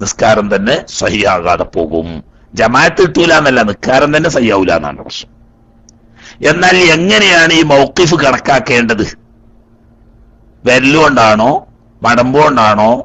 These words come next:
അത് ഇവിടെ വലിയ പ്രശ്നമാണ്. നമ്മളെ നാട്ടിൽ ഇപ്പോൾ വിഷയമല്ല. പക്ഷെ ഇവിടെ വന്നാല്, നിങ്ങളെ യു എയിലൊക്കെ ഉണ്ടോന്ന് എനിക്കറിയില്ല, ഇവിടെ സൗദിയിൽ വന്നാൽ ഏതായാലും അങ്ങനെയാണ്. എല്ലാരും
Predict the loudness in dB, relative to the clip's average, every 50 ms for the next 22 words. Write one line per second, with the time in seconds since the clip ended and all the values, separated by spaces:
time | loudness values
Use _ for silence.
0 | -14 _ _ -6 -6 -6 -6 -6 -10 _ _ _ -6 -4 -2 -2 0 0 2 2
1 | 2 2 2 0 0 0 0 -2 -2 0 0 0 2 2 0 0 0 0 2 2
2 | 2 2 0 0 -2 -2 0 0 2 2 0 0 0 2 2 2 2 2 0 -4
3 | -4 -6 _ -20 _ _ -20 -20 -20 -20 -12 -8 -4 -2 0 0 0 0 0 2
4 | 2 2 2 2 2 2 2 2 2 4 2 2 2 0 _ _ _ _ _ _
5 | _ _ _ _ _ -10 -6 -4 -4 0 0 0 2 2 2 2 2 2 2 2
6 | 2 2 2 0 -2 -2 -2 0 0 0 0 -2 -4 -4 -2 0 0 0 0 0
7 | 0 0 0 -2 -6 -16 -20 _ _ _ _ -6 -2 0 0 0 2 2 2 2
8 | 2 2 2 2 2 2 2 2 2 2 2 2 2 2 2 2 2 2 0 0
9 | 0 -2 -2 -2 -2 -4 -8 _ _ _ _ _ _ _ _ -4 -2 0 2 2
10 | 2 2 0